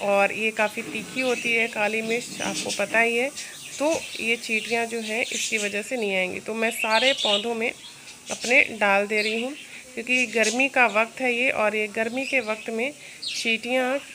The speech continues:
काफ़ी आ ही जाती हैं। और जैसा कि मैंने बताया कि गुड़हल का पौधा है तो गुड़हल में तो आनी ही आनी है,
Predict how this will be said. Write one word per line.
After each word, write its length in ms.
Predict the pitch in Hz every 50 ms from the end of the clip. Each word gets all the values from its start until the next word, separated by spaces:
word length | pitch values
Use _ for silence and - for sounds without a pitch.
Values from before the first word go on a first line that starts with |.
| - -
काफ़ी 320 | 220 208 208 - 262 247 - - -
आ 100 | 202 196
ही 180 | 208 220 233 220
जाती 400 | 208 196 180 180 - - 190 196
हैं। 180 | 196 196 180 185 - - - - - - - - - - - 202
और 240 | 196 196 196 196 196
जैसा 320 | 196 220 220 220 247 247
कि 120 | 247 247 254
मैंने 240 | 240 226 233 233 233
बताया 320 | 226 214 220 226 226 233 233
कि 120 | 233 247
गुड़हल 400 | 214 202 202 208 214 220 233 233
का 140 | 233 - 233 226
पौधा 360 | - 220 214 220 220 233 233
है 180 | 233 226 226
तो 140 | 226 - 226 208
गुड़हल 360 | 202 208 208 220 226 226 226
में 180 | 226 220 214
तो 160 | 214 233 247 254 - - - - - - - - -
आनी 260 | 214 214 220 226 240 247
ही 220 | 254 277 269 262 233
आनी 300 | 190 180 180 180 185 196
है, 200 | 202 190 175